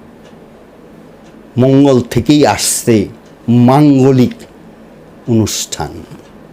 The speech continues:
মাঙ্গলিক অনুষ্ঠান কথার মানেই হচ্ছে বিবাহের অনুষ্ঠান। দেখবেন, আগে বিয়ের কার্ডের মধ্যে লেখা থাকতো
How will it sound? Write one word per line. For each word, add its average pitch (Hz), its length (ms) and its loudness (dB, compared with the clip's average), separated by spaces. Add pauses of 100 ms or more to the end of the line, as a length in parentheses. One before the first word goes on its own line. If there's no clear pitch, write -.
(500)
মাঙ্গলিক 277 800 2
অনুষ্ঠান 269 800 0
কথার 220 400 0
মানেই 233 340 2
হচ্ছে 262 260 0
বিবাহের 180 600 2
অনুষ্ঠান। 113 720 -2 (1500)
দেখবেন, 175 580 0
আগে 175 240 0
বিয়ের 165 540 2
কার্ডের 170 340 0
মধ্যে 185 320 0
লেখা 147 320 0
থাকতো 175 600 -2